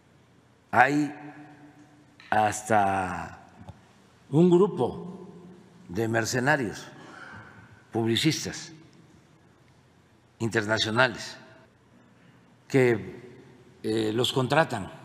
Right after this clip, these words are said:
Hay los publicistas, pues, de siempre, ¿no?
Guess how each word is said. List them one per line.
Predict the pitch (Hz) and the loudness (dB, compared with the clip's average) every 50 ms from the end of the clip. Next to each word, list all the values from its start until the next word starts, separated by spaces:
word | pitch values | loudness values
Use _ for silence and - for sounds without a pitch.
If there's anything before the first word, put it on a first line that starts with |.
| - - - - - - - - - - _ _ _ _ _ _ - _ _ _ _ _ _ _ _ _ _ _ _ - _ _ _ _ _ _ _ _ _ _ _ _ _ _ _ _ - | -20 -20 -20 -20 -20 -20 -20 -20 -20 -20 _ _ _ _ _ _ -20 _ _ _ _ _ _ _ _ _ _ _ _ -20 _ _ _ _ _ _ _ _ _ _ _ _ _ _ _ _ 2
Hay | - 151 202 233 240 | 4 4 4 4 2
los | 220 202 175 135 110 - - - - - - - - - - - - - - - - - - - - - - _ _ - | 0 0 0 0 0 -2 -4 -8 -8 -10 -12 -14 -18 -20 -20 -20 -20 -20 -20 -20 -20 -20 -20 -20 -20 -20 -20 _ _ -2
publicistas, | 139 139 127 127 131 113 120 147 139 - 143 131 - - - - - - - | -2 0 0 -2 -4 -4 -4 -6 -2 0 0 0 0 -4 -12 -16 -20 -16 -10
pues, | - 110 95 | -8 -8 -6
de | 85 107 107 | -4 -4 -4
siempre, | 98 - 131 123 107 - - 95 90 | 0 0 0 0 0 2 0 0 0
¿no? | 95 123 160 180 | -2 -8 -10 -10